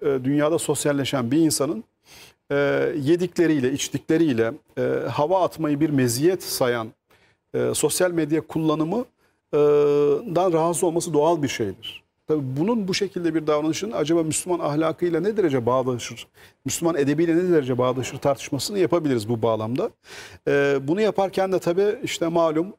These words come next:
e, bugün, e, bırakın, e, yemek yemeyi, e, dünyanın belli ülkelerinde, e, belli yerlerde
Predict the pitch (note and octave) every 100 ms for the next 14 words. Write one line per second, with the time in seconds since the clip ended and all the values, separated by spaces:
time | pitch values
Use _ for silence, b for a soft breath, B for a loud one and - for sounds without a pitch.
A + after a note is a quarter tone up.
0 | - C#3 C3+ C#3+ D3+ D#3 D#3 - _ _
1 | _ - C3 A#2+ F#3 F#3+ C#3 A2+ _ -
2 | B2 A#2 A2+ B2+ E3 - E3 D#3+ F#3+ A3
3 | - _ _ _ _ - B2+ A#2+ C3+ C#3+
4 | D3 E3+ F3 B2+ - _ _ A#2+ B2 D#3
5 | G3+ F3+ - C3 A#2+ A2+ A#2+ F#3 A3+ _
6 | _ _ _ _ C3+ C3 C3 A#2+ C3 E3
7 | G3 D#3+ C3+ B2+ A#2+ A#2+ D#3+